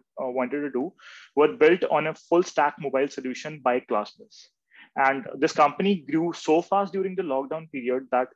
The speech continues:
just in matter of fifteen months, their operations grew more than five times. And, uh, within the lockdown time, it,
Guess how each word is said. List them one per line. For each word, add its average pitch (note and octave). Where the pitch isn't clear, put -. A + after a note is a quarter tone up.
just D3
in E3
matter C#3+
of D3
fifteen E3
months, C3
their C#3+
operations C#3
grew C#3+
more C#3+
than D3
five B2+
times. G#2+
And, A#2+
uh, A#2
within C#3
the F#3
lockdown D#3
time, D#3+
it, C#3